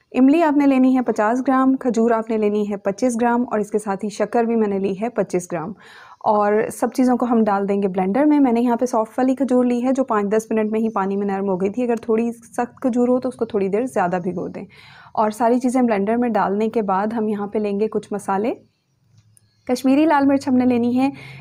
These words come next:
आधा चाय का चम्मच, काला नमक लेना है एक चौथाई चाय का चम्मच, और नमक, लाल मिर्च का पाउडर और सौंठ पाउडर, अदरक पाउडर भी जिसको कहते हैं, ये हमने तीनों चीज़ें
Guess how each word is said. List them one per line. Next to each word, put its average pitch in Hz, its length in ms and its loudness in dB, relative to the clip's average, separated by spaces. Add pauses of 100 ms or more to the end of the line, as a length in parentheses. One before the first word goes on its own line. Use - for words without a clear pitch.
(160)
आधा 220 180 2
चाय 320 200 2
का 339 120 0
चम्मच, 254 320 0
काला 233 280 0
नमक 262 260 2
लेना 233 220 0
है 233 140 -2
एक 214 240 -2
चौथाई 214 340 -2
चाय 247 180 0
का 247 120 0
चम्मच, 233 440 -2
और 233 100 0
नमक, 220 500 0
लाल 214 220 0
मिर्च 202 200 -2
का 220 140 -4
पाउडर 214 460 0 (100)
और 208 140 0
सौंठ 240 320 0
पाउडर, 220 380 0
अदरक 208 380 -2
पाउडर 208 260 0
भी 208 100 0
जिसको 202 260 -4
कहते 214 300 -4
हैं, 262 200 -2 (380)
ये 240 140 2
हमने 247 320 4
तीनों 269 280 4
चीज़ें 233 320 2